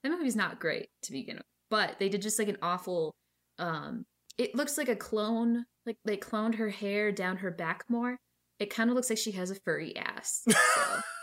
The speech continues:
Speaker 1: And then they, like, reframed some scenes to hide the boobs. It was just like, what's even the point? Put it on Hulu if you're gonna say that
Speaker 2: Right.
Speaker 1: your, your channel can only have, like, family-friendly stuff. Like,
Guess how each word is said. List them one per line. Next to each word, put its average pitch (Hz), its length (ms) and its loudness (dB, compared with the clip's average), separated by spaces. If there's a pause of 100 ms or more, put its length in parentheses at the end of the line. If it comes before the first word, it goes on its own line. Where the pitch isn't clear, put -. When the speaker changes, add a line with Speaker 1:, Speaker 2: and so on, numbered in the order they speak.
(1500)
Speaker 1:
And 202 100 8
then 214 160 6
they, 202 120 4
like, 196 260 6
reframed 269 600 4
some 254 200 2
scenes 254 560 2
to 226 80 0
hide 196 360 0
the 175 80 -2
boobs. 240 840 0 (360)
It 233 280 -2
was 202 160 -4
just 208 220 0
like, 180 220 -2
what's 220 240 -2
even 208 220 0
the 196 180 -4
point? 247 240 -2
Put 208 160 -2
it 214 100 -2
on 220 160 2
Hulu 214 400 0
if 165 120 -8
you're 175 100 -6
gonna 165 360 -6 (140)
say 165 220 0
that 180 100 6
Speaker 2:
Right. 170 220 0
Speaker 1:
your, 160 240 -2 (560)
your 214 140 2
channel 202 340 0
can - 160 -6
only 175 240 -4
have, 170 260 -4
like, 165 200 -6
family-friendly 165 720 -2
stuff. 165 400 -4
Like, 185 180 -8